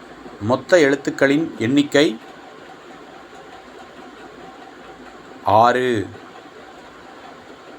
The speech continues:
இந்த ஆறு எழுத்துக்களும்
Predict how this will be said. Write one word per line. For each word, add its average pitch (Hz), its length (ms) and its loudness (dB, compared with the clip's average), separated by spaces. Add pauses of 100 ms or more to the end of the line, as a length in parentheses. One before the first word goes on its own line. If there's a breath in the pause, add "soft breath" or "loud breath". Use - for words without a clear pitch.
(2500)
இந்த 139 160 2
ஆறு 175 320 2
எழுத்துக்களும் 175 480 -2